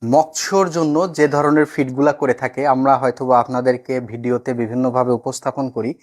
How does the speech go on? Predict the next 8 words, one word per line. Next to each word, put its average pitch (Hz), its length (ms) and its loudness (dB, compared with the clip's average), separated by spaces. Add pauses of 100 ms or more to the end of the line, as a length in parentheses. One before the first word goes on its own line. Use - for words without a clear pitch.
(400)
but 143 160 0 (160)
এইভাবে 180 460 4
দেখানোর 175 380 0
সুযোগটা 160 540 -2 (180)
এ-, 139 180 -4 (100)
এটাই 147 220 -2
করে 147 240 2
দিলাম 139 260 2